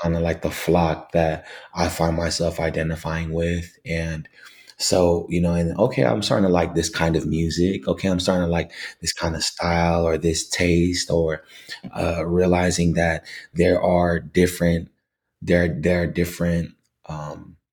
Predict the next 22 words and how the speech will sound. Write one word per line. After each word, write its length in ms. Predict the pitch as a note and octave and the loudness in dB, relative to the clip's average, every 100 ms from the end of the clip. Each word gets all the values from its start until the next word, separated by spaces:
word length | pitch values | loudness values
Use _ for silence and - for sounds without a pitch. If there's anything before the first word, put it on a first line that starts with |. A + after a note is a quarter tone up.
| _ _ _ _ _ - | _ _ _ _ _ 0
things 360 | G2 F#2 E2+ F#2 | 2 2 2 2
that 460 | F2 E2 - - - | 2 2 -4 -10 -2
even 260 | F2+ F2+ | 0 2
inspire 600 | F2+ D#2 - D#2+ E2+ G2 | 2 0 -2 0 2 2
you, 400 | - D#2 - - | 2 -2 -4 -8
right? 480 | - E2+ E2+ F2 F2 - - - - | -6 0 0 0 -4 -14 -20 -18 -6
Um, 380 | F2 F2 E2 D#2 | -2 -2 -4 -6
so 300 | - F2 F2 | 0 2 2
all 240 | F2 F#2 | 4 4
these 180 | E2+ E2+ | 4 2
things 240 | F2 F2+ E2+ | 2 0 2
that 160 | F2 | 0
are, 220 | E2+ E2+ | 0 -4
are 260 | - E2+ E2 | -4 -2 -2
so 220 | - G#2 | 2 2
crucial 600 | G2 - F#2 F#2 E2+ D#2+ D#2 | 2 4 6 6 4 4 2
in, 260 | E2+ E2 | -2 -2
in 340 | - D#2+ D#2 D2+ | -2 -2 -2 -2
the 100 | D#2 | -2
developmental 720 | D#2 C#2+ E2+ E2+ E2 E2 E2 | -2 0 2 2 0 0 -2
phase 400 | - E2+ D#2 D#2+ | 0 2 2 0
of 260 | D#2+ D2+ | -2 -4